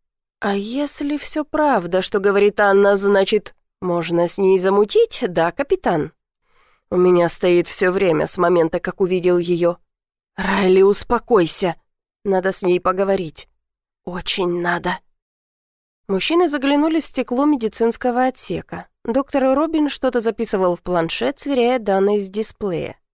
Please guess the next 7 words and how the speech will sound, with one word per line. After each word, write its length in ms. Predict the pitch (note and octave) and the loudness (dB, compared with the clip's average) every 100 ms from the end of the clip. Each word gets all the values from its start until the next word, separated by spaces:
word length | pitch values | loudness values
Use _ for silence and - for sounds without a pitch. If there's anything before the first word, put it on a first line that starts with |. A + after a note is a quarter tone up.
| _ _ _ _ | _ _ _ _
Девушка 380 | B3+ F4+ - D#4+ | -2 -2 0 0
лежала 340 | C#4 C#4 E4 | 0 2 2
на 120 | D4+ B3+ | 2 2
высокой 400 | A#3+ C#4+ C4+ G#3 | 0 -2 -2 -2
кровати, 500 | F#3 E3+ F3 C4 - | 0 0 0 -2 -2
прикрытая 640 | A#3 G#3 G3 F#3 G3+ G#3 | -4 -2 -2 -2 0 -2
одеялом. 680 | G#3 A#3 A3+ F3 C#3+ D#3 | -2 -6 -4 -4 -4 -6